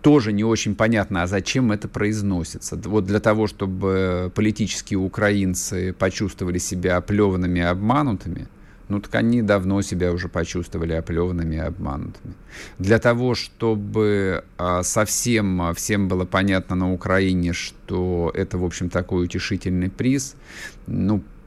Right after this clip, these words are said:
поскольку они нах-, веду-, ведут войну, они и так это понимают. А тогда для кого? А я вам скажу, для кого. А, это было сказано для своих европейских избирателей, потому что европейцы прекрасно понимают, что принять в Евросоюз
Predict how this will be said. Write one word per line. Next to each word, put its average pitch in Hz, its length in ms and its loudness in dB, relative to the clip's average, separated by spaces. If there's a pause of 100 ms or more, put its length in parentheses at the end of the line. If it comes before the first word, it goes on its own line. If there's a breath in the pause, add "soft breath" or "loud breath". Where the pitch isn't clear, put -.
(420)
поскольку 98 640 0
они 92 880 0
нах-, 92 340 -4
веду-, 92 640 -2
ведут 98 420 4
войну, 98 320 4
они 90 240 4
и 82 60 0
так 98 240 -2
это 90 160 -6
понимают. 90 480 -2
А 92 80 -2
тогда 101 320 -2
для 101 160 0
кого? 95 420 -2
А 92 80 2
я 131 120 2
вам 117 120 2
скажу, 98 380 2
для 78 160 0
кого. 73 420 -2 (540 loud breath)
А, 87 240 4
это 131 240 2
было 113 180 4
сказано 110 420 0
для 98 180 -2
своих 104 420 -2
европейских 92 720 -2
избирателей, 85 680 -4
потому 90 480 4
что 82 720 2
европейцы 90 680 2
прекрасно - 540 0
понимают, 87 580 4
что - 320 -2
принять 92 520 0
в - 20 -6
Евросоюз 90 840 -4